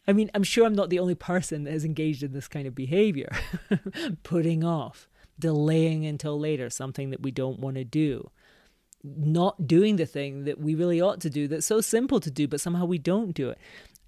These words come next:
If you peel back the layers, for most of us, we might discover again the self-doubt.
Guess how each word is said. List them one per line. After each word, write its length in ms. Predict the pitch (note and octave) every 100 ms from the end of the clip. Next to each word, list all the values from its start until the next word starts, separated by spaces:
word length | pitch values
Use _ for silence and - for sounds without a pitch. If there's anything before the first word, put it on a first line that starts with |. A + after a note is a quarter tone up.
| _
If 160 | A#3+ A3
you 140 | C4
peel 340 | - - D#4 E4
back 220 | C4 A3
the 100 | F#3
layers, 380 | D#3 D3 D#3+ F#3
for 120 | E3+
most 360 | D#3+ F3 F#3+
of 100 | D#3
us, 160 | C#3 C3+
we 120 | D3+
might 260 | C#3 D#3 -
discover 500 | D3+ - D#3 C#3 C#3+
again 380 | C#3 C#3+ C#3+ C3+
the 80 |
self-doubt. 720 | C3+ C#3+ C3+ - D3 C3+ -